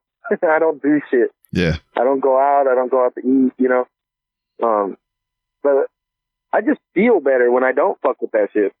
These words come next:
Speaker 1: That's why once a week on Saturdays I get, I get a box of donuts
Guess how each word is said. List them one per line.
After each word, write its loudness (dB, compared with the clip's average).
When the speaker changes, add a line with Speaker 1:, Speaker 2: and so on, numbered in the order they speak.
Speaker 1:
That's -2
why 0
once 0
a -2
week 0
on -2
Saturdays 2
I 0
get, -2
I -4
get 0
a -4
box -2
of -10
donuts -2